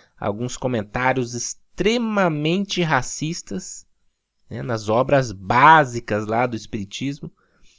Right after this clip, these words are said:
com relação aos povos que não eram europeus, né?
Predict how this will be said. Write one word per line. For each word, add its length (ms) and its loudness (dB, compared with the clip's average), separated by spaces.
com 40 -4
relação 520 0
aos 200 -2
povos 480 4
que 100 -10
não 240 2
eram 360 6
europeus, 760 4
né? 200 -8